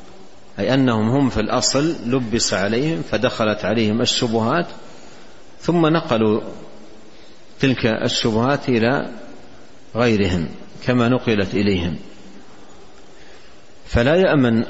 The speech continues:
المرء، ولا سيما قليل العلم ضعيف البضاعة من العلم، إن دخل مع أهل الأهواء في خصومة أو جدل، أن يلبسوا عليه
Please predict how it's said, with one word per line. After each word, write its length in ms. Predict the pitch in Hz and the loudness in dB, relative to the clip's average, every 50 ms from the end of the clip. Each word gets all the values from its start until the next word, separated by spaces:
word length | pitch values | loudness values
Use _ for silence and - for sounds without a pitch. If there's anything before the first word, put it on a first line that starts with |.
| - | 2
المرء، 380 | 117 117 117 123 127 120 120 - - - - - - - - - - - - | 2 4 4 4 4 2 2 0 -4 -8 -12 -12 -14 -14 -14 -14 -14 -8 -2
ولا 180 | 113 113 113 110 | 0 2 2 2
سيما 460 | - - - 131 123 117 113 110 104 | 2 2 2 4 4 4 4 4 2
قليل 420 | 98 - - 110 113 127 117 107 | 0 0 0 2 4 4 4 4
العلم 440 | 107 101 95 95 120 120 113 107 95 | 2 2 2 2 2 4 4 2 2
ضعيف 400 | 87 95 90 101 117 117 101 - | 2 0 2 2 2 2 2 2
البضاعة 800 | 107 101 98 - 95 101 107 101 92 107 101 113 120 110 98 104 | 2 2 0 -2 -2 -2 -2 0 2 2 2 2 2 2 2 2
من 180 | 101 104 107 107 | 2 2 4 4
العلم، 460 | 104 101 98 120 139 156 160 - - - - - - - - - - - - - - - | 4 4 4 4 4 4 2 0 -2 -6 -10 -12 -14 -14 -14 -14 -16 -16 -16 -12 -4 0
إن 120 | 113 113 104 | 2 2 4
دخل 380 | 127 123 - - 113 107 104 | 2 2 2 2 2 4 4
مع 260 | 107 110 98 95 110 113 117 | 4 4 4 2 2 2 2
أهل 200 | 120 117 110 110 | 2 2 2 2
الأهواء 600 | 104 101 101 98 101 107 113 120 120 117 120 - - - | 2 2 2 2 2 2 2 2 0 -2 -4 -8 -6 -2
في 100 | 101 101 | -2 -2
خصومة 760 | - - 113 - - - 127 127 120 110 104 - - 107 107 95 | -2 -2 -4 -4 -2 0 2 4 4 4 2 2 0 0 0 2
أو 140 | 101 110 110 | 2 2 2
جدل، 440 | 101 120 131 123 139 151 160 156 - - - - - - - - - - - - 120 | 2 2 2 2 4 4 2 2 0 -4 -10 -14 -16 -16 -16 -16 -16 -14 -6 -2 2
أن 80 | 123 | 4
يلبسوا 640 | 120 117 123 135 123 104 98 110 101 - - 107 95 | 4 4 4 4 2 2 2 2 2 4 2 4 4
عليه 340 | 90 104 107 113 127 139 | 4 4 4 4 4 2